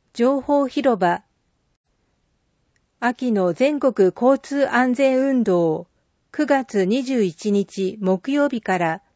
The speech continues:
九月三十日土曜日。問い合わせ先、鳥取市交通安全対策協議会事務局、本庁舎共同推進課内。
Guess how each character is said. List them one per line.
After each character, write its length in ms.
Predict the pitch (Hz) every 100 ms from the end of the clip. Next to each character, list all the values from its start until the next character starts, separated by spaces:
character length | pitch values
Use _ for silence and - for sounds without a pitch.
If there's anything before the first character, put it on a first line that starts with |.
| _
九 140 | - 262
月 320 | 247 226 277
三 300 | - 240 262
十 180 | 285 262
日 520 | 214 175 180 165 208
土 180 | 185 202
曜 240 | 269 240
日。 280 | 165 165 175 _ _ _ _ _ _ _ _ _ _
問 220 | - 214 247
い 60 |
合 60 | 233
わ 100 | 233
せ 120 | 226
先、 480 | 220 208 - 196 214 _ _ _ _ _ _ _ _ _ _ _
鳥 180 | 214 202
取 340 | - 262 254
市 360 | - 196 180 _
交 240 | - 269 277
通 320 | - 269 269
安 200 | 254 269
全 260 | 262 262 247
対 240 | 269 269
策 320 | - 247 262
協 240 | 220 262 254
議 160 | 269
会 380 | - 196 175 165
事 140 | 156
務 160 | 202 262
局、 420 | 240 - 175 156 _ _ _ _ _ _ _
本 260 | 240 247
庁 240 | 226 254 233
舎 380 | - 208 175 185
共 320 | 240 269 262
同 180 | 254 254
推 240 | - 254
進 260 | 233 - 254
課 180 | 262 247
内。 300 | 196 160